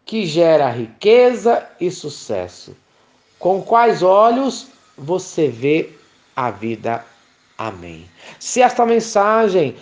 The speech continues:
abençoou a sua vida, compartilhe com quem você ama. Vamos orar? Senhor Deus, obrigado por mais um dia.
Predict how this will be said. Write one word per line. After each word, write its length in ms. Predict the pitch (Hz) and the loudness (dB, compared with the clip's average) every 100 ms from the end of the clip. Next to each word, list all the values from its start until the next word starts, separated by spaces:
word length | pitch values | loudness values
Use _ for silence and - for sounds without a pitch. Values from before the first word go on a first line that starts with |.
| - - | -18 -6
abençoou 680 | 170 165 190 185 - 180 220 | -2 0 0 -2 -2 2 2
a 60 | |
sua 180 | 214 214 | 0 -2
vida, 460 | 165 170 165 131 120 - _ | -2 -2 -2 -2 -4 -12 _
compartilhe 1040 | - 175 165 135 98 - - 190 208 202 202 | 0 0 2 -2 -4 -10 -8 -2 -2 -2 -4
com 240 | - 156 | -6 -8
quem 240 | 143 147 139 | -2 -2 0
você 380 | 127 - 135 | -4 -6 -2
ama. 180 | 117 110 | -2 0
Vamos 240 | 160 202 185 | 2 2 4
orar? 480 | 180 208 214 214 - - - | 4 4 2 -2 -10 -20 -14
Senhor 340 | - 262 240 | -2 2 4
Deus, 400 | 208 180 123 - - _ _ | 6 6 4 -2 -18 _ _
obrigado 600 | - 117 113 143 190 208 | -12 -8 -2 2 4 2
por 80 | 214 | 0
mais 200 | 196 202 | 0 0
um 60 | 208 | -2
dia. 300 | 139 110 | -6 -8